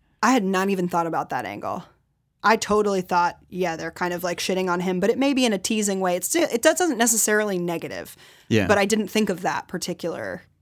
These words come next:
Speaker 1: um, interpretation.
Speaker 2: That's how I've read it when people have said things like that to me.
Speaker 1: To me, that would sound like, okay, so then this kind of depends. That, if I were trying to imply that, the way I would
Speaker 2: Yeah.
Speaker 1: say it was, "Oh, you must get all the girls."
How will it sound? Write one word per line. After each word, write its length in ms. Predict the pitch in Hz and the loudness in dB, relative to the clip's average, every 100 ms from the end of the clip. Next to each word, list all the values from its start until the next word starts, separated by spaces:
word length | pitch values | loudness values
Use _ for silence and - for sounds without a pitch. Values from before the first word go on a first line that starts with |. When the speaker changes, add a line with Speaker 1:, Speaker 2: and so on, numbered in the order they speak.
| - | -10
Speaker 1:
um, 460 | 160 139 85 175 - _ _ _ _ _ _ _ _ - | -8 -8 -10 -14 -20 _ _ _ _ _ _ _ _ -12
interpretation. 720 | 175 175 175 170 180 - 165 - | -8 -6 -6 -6 -6 -8 -10 -2
Speaker 2:
That's 260 | 127 - | 0 0
how 200 | 135 127 | 0 2
I've 220 | 120 117 | 2 2
read 180 | 107 107 | 2 2
it 160 | 101 - | 2 -2
when 200 | - 101 | -2 0
people 300 | 98 98 95 | 0 -2 -2
have 140 | 92 90 | -4 -2
said 240 | 92 92 | -2 -2
things 260 | - 98 98 | -4 -4 -4
like 140 | 92 | -4
that 240 | - 95 - | -4 -6 -4
to 80 | |
me. 320 | - - - - - - - | -6 -4 -8 -14 -20 -20 -2
Speaker 1:
To 120 | - | 2
me, 200 | 240 294 | 4 4
that 240 | 320 226 220 | 4 2 2
would 100 | 214 | 0
sound 360 | - 190 180 | 0 0 0
like, 280 | 175 170 - | 0 -2 0
okay, 160 | 226 202 | 2 2
so 140 | 214 | 2
then 140 | 202 208 | 2 2
this 140 | 226 | 2
kind 160 | - 220 | 0 -2
of 40 | |
depends. 400 | 190 185 180 147 | -2 -4 -8 -4
That, 320 | - 233 240 - - _ - | 2 2 2 -8 -12 _ -4
if 120 | 214 | -2
I 180 | - 220 | 2 2
were 160 | 285 302 | 2 0
trying 240 | - 233 | 2 2
to 100 | 226 | 2
imply 340 | 214 180 196 185 | -2 -2 -2 -2
that, 480 | 175 165 165 - - - | -4 -2 -2 -4 -10 -6
the 60 | 185 | -4
way 160 | 185 | -2
I 100 | 180 | -2
would 140 | 175 180 | -2 0
Speaker 2:
Yeah. 40 | |
Speaker 1:
say 300 | - 208 196 | 0 2 0
it 100 | 190 | 0
was, 520 | 180 170 165 175 - - _ _ _ _ _ - | -2 -2 0 0 0 -2 _ _ _ _ _ -2
"Oh, 160 | 214 180 | -2 0
you 140 | - 226 | -2 0
must 180 | 208 - | 0 -2
get 140 | 180 | 0
all 140 | 175 175 | 0 0
the 80 | |
girls." 520 | 180 95 62 - - | -4 -8 -8 -6 -8